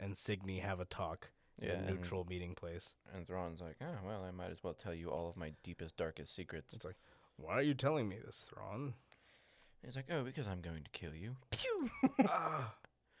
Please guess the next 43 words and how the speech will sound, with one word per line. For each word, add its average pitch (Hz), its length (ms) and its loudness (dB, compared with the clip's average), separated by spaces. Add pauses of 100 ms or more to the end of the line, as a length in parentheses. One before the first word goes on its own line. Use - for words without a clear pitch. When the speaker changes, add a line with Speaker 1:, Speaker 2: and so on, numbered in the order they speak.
(1200)
Speaker 1:
Except 107 200 -4
that's 101 140 0
not 104 80 2
even 117 160 0
true, 117 520 -4 (100)
'cause 110 140 -4
Thrawn's 131 320 8
like, 113 160 4 (120)
"I, 120 140 0 (460)
I 107 80 8
don't 113 220 12
seek - 300 2
to - 100 -4
kill 90 260 -2
you." 92 220 -6 (420)
Speaker 2:
Yeah. 92 120 -2
Speaker 1:
It's - 200 -12
like, - 120 -20 (440)
"Well, 90 140 2
I 92 120 2
like 117 260 6
that 107 200 6
part 113 240 6
where 95 100 2
you 95 80 2
don't 101 180 4
kill 110 200 4
me." 85 180 0 (380)
<laughs> - 0 -
Speaker 2:
<laughs> - 0 - (1500)
Speaker 1:
It's - 80 -10
like, 101 80 0
"But 95 100 2
what 120 160 6
is, 117 220 6
wha-, 117 400 10
what's 120 180 6
in 123 80 8
it 113 80 6
for 113 120 2
me?" 104 320 4
It's - 120 -12
like, 71 160 -6